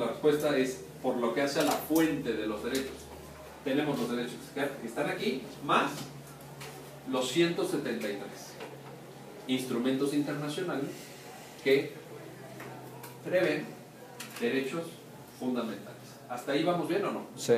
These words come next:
Speaker 1: Claro, esto supone el reto, pues, eh, en primer término, y,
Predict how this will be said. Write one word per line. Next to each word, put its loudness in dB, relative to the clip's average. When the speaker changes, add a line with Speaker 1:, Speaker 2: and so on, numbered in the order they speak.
Speaker 1:
Claro, 10
esto 10
supone 10
el 6
reto, 6
pues, 4
eh, -8
en -6
primer 4
término, 4
y, 0